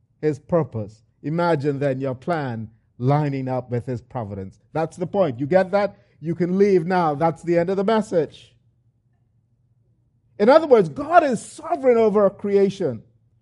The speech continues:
We see this in Proverbs nineteen twenty-one, which says, Many are the plans in the mind of a man,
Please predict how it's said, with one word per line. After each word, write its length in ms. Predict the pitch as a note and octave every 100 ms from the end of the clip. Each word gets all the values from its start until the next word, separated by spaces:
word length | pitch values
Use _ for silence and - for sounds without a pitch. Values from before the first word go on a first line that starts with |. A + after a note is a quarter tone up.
| _ _ _ _ _ _
We 120 | F3+ G3
see 240 | - C4+
this 260 | G3 E3+ F3
in 160 | D#3+
Proverbs 800 | D3+ G#3 F3 F3 D#3 C#3+ B2+ - _ _ _ _ _ _ _ _ _ _
nineteen 600 | D3+ E3 E3+ - E3+ D#3
twenty-one, 540 | C#3 F3 D#3+ D#3 E3 D3
which 160 | D3
says, 380 | D3 F3+ D3+ C3+ - _
Many 480 | F3+ C4 E4 C#4+ A3+
are 140 | F#3+
the 140 | F3+ F3
plans 1120 | - A3+ B3 G#3+ F3 B2+ A#2+ - - _ _ _ _ _ _ _ _ -
in 120 | D#3+
the 80 | D#3+
mind 520 | D#3 F3 F3+ F3 E3+
of 140 | D#3 C#3
a 60 |
man, 520 | D3 D#3+ E3 C3 G#2